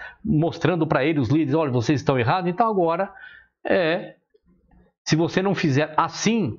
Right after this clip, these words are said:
é porque você, eh, não está passando pelo teste de Deus. Tá certo? Vamos lá, vamos continuar aí a nossa linha de raciocínio. Os adventistas do sétimo dia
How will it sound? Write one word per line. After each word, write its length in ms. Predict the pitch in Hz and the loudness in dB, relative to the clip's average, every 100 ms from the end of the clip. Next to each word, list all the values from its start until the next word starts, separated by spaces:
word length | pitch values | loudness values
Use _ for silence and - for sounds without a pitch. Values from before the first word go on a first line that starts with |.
| - | -2
é 80 | 180 | -2
porque 380 | 180 175 - 165 | 0 0 2 2
você, 640 | 202 - 165 165 - - _ _ _ _ | 0 0 0 0 -2 -12 _ _ _ _
eh, 520 | 135 131 123 117 110 | 0 2 2 2 2
não 140 | 113 185 | 2 0
está 200 | - 175 | 0 0
passando 460 | - 170 160 160 | 0 0 0 0
pelo 240 | 156 170 170 | 0 0 0
teste 360 | 151 95 - 120 | 0 -2 0 0
de 100 | 143 | 0
Deus. 440 | 160 110 80 - - - - - - - _ _ - | 0 -2 -4 -12 -20 -20 -20 -20 -20 -20 _ _ -4
Tá 100 | 82 | -2
certo? 400 | - 175 - - | 2 0 -2 -2
Vamos 180 | 131 185 | 0 2
lá, 160 | 147 78 | 0 0
vamos 300 | 127 175 - | 0 0 0
continuar 500 | 196 - 190 180 175 | 0 0 0 2 0
aí 240 | 104 76 - _ _ _ - | -2 -4 -12 _ _ _ -4
a 100 | 120 | 0
nossa 260 | 147 139 147 | 0 0 0
linha 200 | 143 143 | 0 0
de 80 | 135 | 0
raciocínio. 680 | 139 147 - 107 73 - - _ - - - - _ _ _ | 0 -2 0 0 -2 -6 -14 _ -20 -20 -20 -20 _ _ _
Os 160 | 208 214 | 0 2
adventistas 840 | 190 208 180 - 220 202 - 143 | 0 0 0 0 0 0 0 0
do 120 | 131 | 0
sétimo 480 | 117 147 123 - 101 | 0 0 0 0 0
dia 440 | 85 131 135 87 | 2 2 2 -2